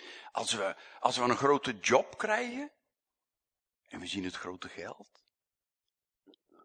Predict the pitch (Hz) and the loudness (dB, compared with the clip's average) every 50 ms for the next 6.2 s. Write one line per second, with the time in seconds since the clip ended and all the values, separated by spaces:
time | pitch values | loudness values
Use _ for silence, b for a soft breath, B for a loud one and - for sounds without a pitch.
0 | - - 117 _ _ _ _ _ _ _ _ _ _ _ _ _ - - - 107 | -20 -20 _ _ _ _ _ _ _ _ _ _ _ _ _ _ -8 -8 -6 -6
1 | 107 104 107 98 - - - 208 202 190 - 104 90 95 95 95 95 87 - - | -6 -6 -6 -6 -6 -6 -8 -6 -4 -4 -4 -4 -6 -8 -10 -8 -8 -6 -6 -6
2 | - - 78 - 92 113 170 254 302 294 - _ _ _ _ _ _ _ _ _ | -6 -6 -8 -8 -6 -4 -4 -4 -4 -6 -8 _ _ _ _ _ _ _ _ _
3 | _ _ _ _ _ _ _ - - 80 76 - - - - 92 87 87 104 120 | _ _ _ _ _ _ _ -12 -12 -12 -12 -12 -14 -12 -10 -8 -8 -6 -6 -4
4 | 127 139 156 156 - 190 214 233 277 294 285 - b b b b b b b b | -4 -4 -4 -4 -4 -2 0 4 4 4 4 2 b b b b b b b b
5 | b b _ _ _ _ _ _ - 101 - - - - 185 202 247 311 370 392 | b b _ _ _ _ _ _ -6 -6 -6 -6 -6 -2 -2 0 0 0 0 -2
6 | - - - - | -4 -14 -18 -18